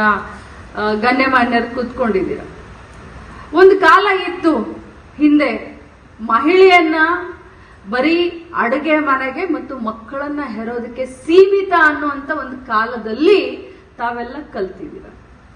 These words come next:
ಸರಿನಾ? ಆದ್ರೆ ಈಗ ಯಾವ ಕಾಲ ಬಂದಿದೆ ಅಂತಂದ್ರೆ, ಈ ಕಮ್ಯುನಿಟಿ ಸೈನ್ಸ್ ಕೋರ್ಸ್‌ಗೂ ಕೂಡ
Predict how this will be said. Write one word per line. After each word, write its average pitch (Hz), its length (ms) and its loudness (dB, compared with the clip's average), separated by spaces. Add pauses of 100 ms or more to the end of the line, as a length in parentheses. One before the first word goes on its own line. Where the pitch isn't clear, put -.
(320)
ಸರಿನಾ? 214 560 -8 (320)
ಆದ್ರೆ 370 220 4
ಈಗ 311 520 4
ಯಾವ 277 260 6
ಕಾಲ 359 380 2
ಬಂದಿದೆ 262 440 -6
ಅಂತಂದ್ರೆ, 190 840 -12 (340)
ಈ 302 100 -6
ಕಮ್ಯುನಿಟಿ 381 680 2
ಸೈನ್ಸ್ 311 800 -2
ಕೋರ್ಸ್‌ಗೂ 381 800 4
ಕೂಡ 320 300 -2